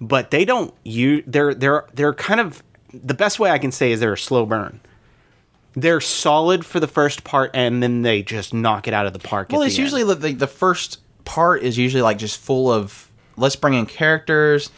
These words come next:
Speaker 2: maybe fix a couple of them, have fun, great humor," and then it goes into the serious stuff.
Speaker 1: Yeah,
Speaker 2: But
Speaker 1: that's what I mean.
Speaker 2: I'm just struggling with, there's no humor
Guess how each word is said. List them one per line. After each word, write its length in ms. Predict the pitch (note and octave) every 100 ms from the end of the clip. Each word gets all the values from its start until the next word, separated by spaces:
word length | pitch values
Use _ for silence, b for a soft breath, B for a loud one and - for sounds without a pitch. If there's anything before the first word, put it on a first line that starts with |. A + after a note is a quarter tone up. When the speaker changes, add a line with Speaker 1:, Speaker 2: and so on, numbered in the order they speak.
| B B
Speaker 2:
maybe 200 | D3+ D#3+
fix 300 | - D3 C#3 C3+
a 40 |
couple 400 | - B2+ - A#2+
of 160 | A#2 A2+
them, 460 | A2+ A2+ A2 A2 b b b
have 280 | - C3+ C3+
fun, 680 | - C3+ A#2+ A#2 A#2+ A2+ G#2
great 260 | B2 C#3+
humor," 800 | C3+ - C3 A#2+ A#2 A2+ A2+ A2 b b b b b _ _ _ _ _ _ _ - _ _ -
and 260 | C#3 C#3+
then 160 | C#3 F3
it 120 | D3+
goes 240 | B2+ A#2+ A2+
into 200 | A2 G#2+
the 100 | G#2
serious 340 | A2 F2+ -
stuff. 340 | - - - -
Speaker 1:
Yeah, 300 | D4+ - -
Speaker 2:
But 80 | G#3
Speaker 1:
that's 140 | F3+ G#3
what 80 |
I 40 | F3+
mean. 120 | C3
Speaker 2:
I'm 40 |
just 140 | C3 -
struggling 340 | C#3+ B2 A#2+
with, 180 | A2+ -
there's 200 | A2+ A2
no 180 | A#2+ A2+
humor 760 | - - C3 B2+ G#2 F#2 A2+